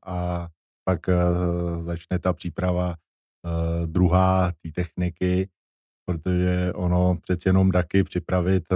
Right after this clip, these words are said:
na takovej závod, eh, je taky pár měsíců, jo, no to není jen tak, že člověk na to sedne, jo, umyje to jenom a jede dál, jo, takže ono to zabere opravdu nějaký,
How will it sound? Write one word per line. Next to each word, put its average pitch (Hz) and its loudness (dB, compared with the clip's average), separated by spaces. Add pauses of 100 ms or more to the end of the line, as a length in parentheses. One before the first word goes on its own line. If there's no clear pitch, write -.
na 90 2
takovej 92 0
závod, 90 0 (120)
eh, 90 0 (480)
je 90 -2
taky 90 -2
pár 85 2
měsíců, 82 -4 (240)
jo, 85 -4
no 87 -4
to 90 -4
není 87 0
jen 85 -6
tak, 87 -2
že 85 -2
člověk 85 -6
na 85 -4
to 87 -4
sedne, 85 -4 (380)
jo, 87 0
umyje 90 2
to 95 0
jenom 92 2
a 92 0
jede 90 -2
dál, 87 -6
jo, 87 -4
takže 90 -4
ono 87 -2
to 90 -6
zabere 90 -4 (320)
opravdu 95 4
nějaký, 87 -2